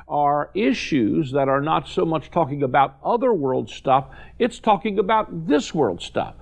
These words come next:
And what he's saying is that these behaviors and these works of the flesh which are made manifest are sabotaging you of being able to live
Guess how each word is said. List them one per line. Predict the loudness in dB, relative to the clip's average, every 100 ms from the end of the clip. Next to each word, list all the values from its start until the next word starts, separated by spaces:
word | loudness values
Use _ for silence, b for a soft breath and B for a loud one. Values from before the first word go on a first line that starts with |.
| B B B
And | 0
what | 2 2
he's | 0
saying | 0 2 2 0
is | -2 0 0 2
that | 0 0 0
these | 2 2 0
behaviors | 0 2 2 2 0 0 0 2
and | 0 2
these | 0 0
works | 2 0 0
of | -4 -2
the | -4
flesh | -2 2 2 0
which | -4 -2 0
are |
made | 0 0 0
manifest | 0 0 0 -2 0 0 0 -6 B B B B
are | 0 0
sabotaging | -2 2 2 2 -4 0 2 2 0 0 0
you | 0 2 4 2
of | 2 0
being | 0 0
able | 0 0 2 -2
to | 0
live | -2 2 2 2